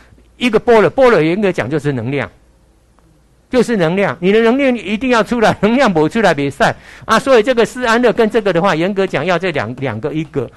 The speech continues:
啊。我们现在是弄在这个地方，你，我们也是各位希望四安乐以后，然后，然后行法这，啊，这四个安乐，你，你怎么把这个四个安乐做好来？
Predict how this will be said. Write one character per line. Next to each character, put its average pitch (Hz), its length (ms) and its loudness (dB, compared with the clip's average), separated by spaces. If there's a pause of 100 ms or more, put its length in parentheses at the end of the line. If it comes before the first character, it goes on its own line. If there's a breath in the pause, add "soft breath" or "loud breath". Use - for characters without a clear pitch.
(120 loud breath)
啊。 202 80 0
我 165 160 2
们 170 100 -2
现 202 140 -2
在 175 120 -2
是 175 180 -6
弄 185 180 -2
在 151 140 -2
这 165 100 -6
个 139 80 -4
地 135 200 -6
方， 135 180 -4 (300 loud breath)
你， 151 120 -2
我 160 140 2
们 165 100 -2
也 156 120 0
是 185 140 -8
各 190 240 -2
位 170 80 0
希 196 180 -6
望 156 100 0
四 196 200 -10
安 175 140 -2
乐 180 140 -2
以 131 100 -4
后， 156 140 0
然 131 160 -2
后， 165 120 -2 (380)
然 143 200 -6
后 170 120 -2
行 156 240 -8
法 120 120 -2
这， 135 180 -6 (280 loud breath)
啊， 180 120 0
这 202 80 2
四 220 220 -4
个 170 120 -2
安 180 160 -2
乐， 190 140 -2
你， 156 160 -4
你 170 180 -4
怎 147 160 -6
么 139 120 -2
把 131 180 -4
这 160 80 -6
个 156 80 -4
四 160 160 -8
个 135 160 -8
安 143 140 -6
乐 139 100 -4
做 139 180 -4
好 98 180 -8
来？ 80 200 -18